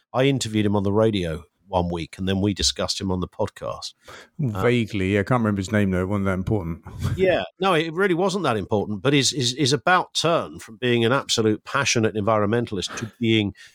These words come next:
Speaker 1: the very opposite was com-, so completely sus-, you, you wouldn't have needed Columbo to work out that something strange was going on here, you know, possibly in the shape of a few bucks coming his way from someone.
Speaker 2: Uh,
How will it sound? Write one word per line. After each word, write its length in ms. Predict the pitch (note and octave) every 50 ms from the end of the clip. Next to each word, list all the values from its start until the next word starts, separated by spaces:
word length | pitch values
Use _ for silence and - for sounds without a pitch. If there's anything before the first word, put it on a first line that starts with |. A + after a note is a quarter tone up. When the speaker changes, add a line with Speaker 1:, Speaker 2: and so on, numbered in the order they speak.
| _ -
Speaker 1:
the 220 | - - - A#2 G#2 -
very 220 | C3 B2 A#2+ B2
opposite 420 | C3 C3+ - - A2+ - - - -
was 240 | C3 A#2+ A#2 - -
com-, 220 | - - C3+ B2+
so 300 | - - - F3 F#3 E3+
completely 480 | - - D3 - - D#3 C#3+ - B2+ G#2+
sus-, 220 | - - - -
you, 300 | C3 C3 C#3 C3 C#3+ D3 E3
you 120 | E3+ D#3
wouldn't 200 | D3+ F#3 D#3+ D#3
have 80 | C#3 B2
needed 320 | D#3 C#3+ C3 A#2 G2+ -
Columbo 560 | - - C3+ B2+ C#3+ D3+ C#3 B2 G#2 F2+ E2+
to 120 | - - A#2
work 320 | A2 A2+ B2 A2+ - -
out 280 | C#3 B2+ A2+ G2+ - _
that 140 | - - -
something 340 | - C3 B2 G#2 - G#2+ F#2+
strange 400 | - - - C3 C3 B2 G#2 -
was 100 | F#2 E2
going 300 | - G2 F#2 F2+ F2 E2+
on 140 | E2+ D#2 -
here, 180 | F#2+ E2 D#2 - - - - - _ _ -
you 80 | G#2+
know, 100 | G#2+ G2+
possibly 500 | G2 - - C3+ A#2+ - G#2+ G2 A2 A2
in 60 | G#2+ G2+
the 80 | G2+
shape 300 | F#2 - - A2+ G#2 -
of 100 | G#2+ F2+
a 60 | F#2
few 320 | - - - A2+ G2+ F#2 D#2+ _ _ _
bucks 360 | - A2+ G2 - - - - -
coming 300 | - - G#2 F#2+ F#2+ E2
his 160 | F#2 F#2 D#2
way 300 | F#2+ A#2 A#2+ G2+ D#2 D2
from 240 | - - G#2 F#2 -
someone. 400 | - B2 A2 G2+ F2 C#2+ D2 - - - - -
Speaker 2:
Uh, 240 | G2+ F#2 F2+ F2+ F2